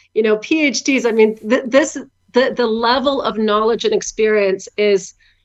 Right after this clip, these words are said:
unbelievable. It's like nothing that we had seen. And, and both John and I are engineers. Um, so it's really the, the, the best way I can describe it is it's, it's an art, it's a science, it's about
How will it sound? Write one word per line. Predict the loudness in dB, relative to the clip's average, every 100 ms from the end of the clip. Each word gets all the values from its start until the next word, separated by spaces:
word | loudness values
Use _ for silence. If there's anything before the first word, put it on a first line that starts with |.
| _ _ _ -20 -6
unbelievable. | 0 2 2 0 0 0 -2 -2
It's | -2 0
like | -2 2
nothing | 2 2 2 -2
that | -2 2
we | 2
had | 2 -2
seen. | -4 0 4 4
And, | 2 0
and | 0 0 -2 2
both | 0 2
John | -2 0
and | 0 0
I | 0
are | 0
engineers. | 0 -2 -2 0 0 0 -2 -12 -20 _ _ _ _ _ -2
Um, | 0 0 -2 -8 _ _ _
so | 0 0
it's | 2 -2
really | -2 2 2 2 -2 -4
the, | -2 -4 _
the, | 0 2 2 -2 _ _ -6
the |
best | 0 0 2
way | 0 0
I |
can | 2
describe | 0 -2 0 0 2
it | 0
is | -2 -2 -2
it's, | -4 -4 -6
it's | -4 0
an | 0
art, | 0 0 0 -2 -10
it's | -8 -6
a |
science, | -8 -4 0 2 0 -2 -6 -10 -2
it's | -2
about | -2 0 0 0